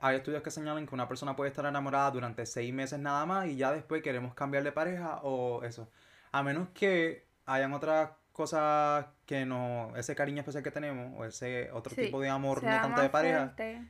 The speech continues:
Speaker 2: ajá, y
Speaker 1: Claro,
Speaker 2: y
Speaker 1: exacto.
Speaker 2: tú decides.
Speaker 1: Y decides quedarte ahí y luchar por eso.
Speaker 2: Exacto.
Speaker 1: Ahí de verdad empiezas a luchar por una relación, diría yo.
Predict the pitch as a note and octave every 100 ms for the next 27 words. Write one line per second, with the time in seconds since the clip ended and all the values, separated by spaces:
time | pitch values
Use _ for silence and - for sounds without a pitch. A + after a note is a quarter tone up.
0 | - A#3 A3+ A3 G#3+ C#3 B2+ B2+ B2+ B2
1 | A#2+ B2+ B3+ C4 E3 C4 C#4 D4 D4 -
2 | A3 A3 G3+ E3 C#3+ D3 - C#3+ D3 D3
3 | D#3 C#3 D3 D3+ E3 D#3 C3+ C3+ - C#3
4 | C3 C3+ C3+ C#3 D3 F3 F#3+ F#3+ E3 F3
5 | F3+ F#3 F#3 F3 E3+ E3 D3 D#3 D3 C3
6 | B2+ B2+ A2+